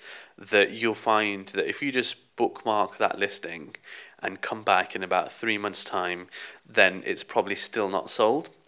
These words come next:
And that's where the opportunity is. That's what I found, and that's what I continue to find. There are exceptions to that, of course,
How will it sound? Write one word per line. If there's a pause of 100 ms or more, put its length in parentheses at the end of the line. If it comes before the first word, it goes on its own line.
And
that's
where
the
opportunity
is.
That's
what
I
found, (500)
and
that's
what
I
continue
to
find.
There
are
exceptions
to
that,
of
course,